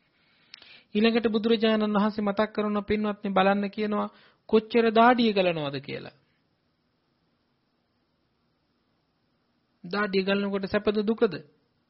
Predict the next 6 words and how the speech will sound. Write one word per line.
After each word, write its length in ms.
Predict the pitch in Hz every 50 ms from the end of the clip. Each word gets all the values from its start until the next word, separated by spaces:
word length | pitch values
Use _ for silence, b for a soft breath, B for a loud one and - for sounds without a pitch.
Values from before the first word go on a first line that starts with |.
| _ _ _ _ _ _ _ _ _ _ _ _ _ _ _ _ _ _ _ _ _
කොච්චර 280 | - 226 214 - 254 247 247
පිළිකුල්ද 540 | 247 254 262 277 294 269 262 233 220 196 185
කියලා 300 | 180 175 165 160 156 143
අහන 140 | 147 160 160 160
බුදුරජාණන් 680 | 165 165 165 165 165 160 160 156 156 160 160 160 160
වහන්සේ. 400 | 160 156 175 175 165 - - -